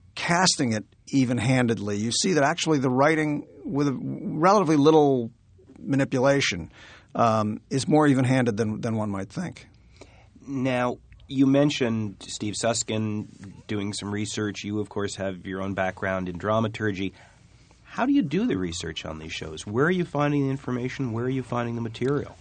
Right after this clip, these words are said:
Speaker 1: You look everywhere. Um, most of the shows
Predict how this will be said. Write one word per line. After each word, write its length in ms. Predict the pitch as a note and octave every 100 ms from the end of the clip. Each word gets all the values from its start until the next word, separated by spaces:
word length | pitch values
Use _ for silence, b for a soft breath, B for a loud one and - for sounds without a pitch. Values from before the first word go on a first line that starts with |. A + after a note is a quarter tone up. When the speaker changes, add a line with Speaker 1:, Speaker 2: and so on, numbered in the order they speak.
| B B B B
Speaker 1:
You 80 | A2
look 240 | B2 -
everywhere. 480 | A2 G#2 G2 G2 - - B B -
Um, 240 | C3+ C#3
most 260 | D#3+ A3 -
of 60 |
the 80 | D3+
shows 680 | - C#3+ C3+ B2+ A2+ -